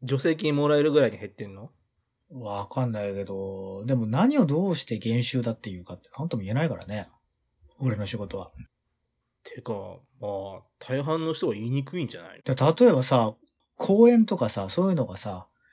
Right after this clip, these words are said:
Speaker 2: 今軒並みいくつかキャンセルになったの。
Speaker 1: 講演会の公演？
Speaker 2: うん。
Speaker 1: はいはい。
Speaker 2: 著者公演みたいなさ。だけど、
Speaker 1: うん。
Speaker 2: 去年はさ、なんか、なんていうの、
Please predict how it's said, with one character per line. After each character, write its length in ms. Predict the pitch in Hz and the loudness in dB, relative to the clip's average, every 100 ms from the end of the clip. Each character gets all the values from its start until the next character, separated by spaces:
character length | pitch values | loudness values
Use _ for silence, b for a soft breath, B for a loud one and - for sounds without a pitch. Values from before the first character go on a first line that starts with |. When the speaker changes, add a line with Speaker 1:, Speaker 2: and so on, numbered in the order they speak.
| _ | _
Speaker 2:
今 180 | - 135 | -2 2
軒 240 | 123 127 160 | 2 2 0
並 220 | 151 151 | -2 -4
み 20 | |
い 40 | |
く 80 | 156 | -6
つ 80 | - | -4
か 100 | 120 | -2
キ 100 | 143 | 0
ャ 80 | 151 | 0
ン 40 | |
セ 120 | 123 | 0
ル 80 | 104 | -2
に 60 | 98 | -4
な 80 | 98 | -10
っ 80 | |
た 100 | - 95 | -10 -12
の。 200 | 101 - _ _ _ _ | -14 -16 _ _ _ _
Speaker 1:
講 240 | - 151 143 | -2 0 0
演 100 | 131 | -2
会 160 | 101 | -6
の 80 | 95 | -12
公 180 | 101 101 | -12 -8
演？ 120 | 127 | 0
Speaker 2:
う 40 | 135 | 2
ん。 40 | |
Speaker 1:
は 220 | 117 98 - _ _ _ _ | 2 0 -10 _ _ _ _
い 20 | 120 | -8
は 80 | |
い。 260 | 98 98 101 _ | -8 -10 -18 _
Speaker 2:
著 160 | - 120 | -6 -4
者 160 | 117 | -4
公 220 | - 113 101 | -4 -2 -2
演 100 | 98 | -6
み 80 | |
た 120 | - 98 | -12 -16
い 40 | |
な 100 | 101 | -14
さ。 280 | - 92 - _ _ _ _ _ 127 | -14 -14 -18 _ _ _ _ _ -2
だ 160 | 170 | 0
け 140 | 156 113 | 0 2
ど、 400 | 120 110 98 - _ _ _ _ _ | 2 2 0 -8 _ _ _ _ _
Speaker 1:
う 40 | 165 | -10
ん。 20 | |
Speaker 2:
去 180 | - 254 | 0 2
年 200 | 190 110 | 4 2
は 100 | 95 | -4
さ、 300 | - 90 - _ _ _ _ _ _ - | -8 -8 -12 _ _ _ _ _ _ -8
な 100 | 131 | -4
ん 20 | |
か、 140 | 110 104 - - - | -4 -6 -10 -20 -8
な 120 | 147 | -4
ん 40 | 131 | -4
て 80 | |
い 40 | |
う 20 | |
の、 60 | - | -4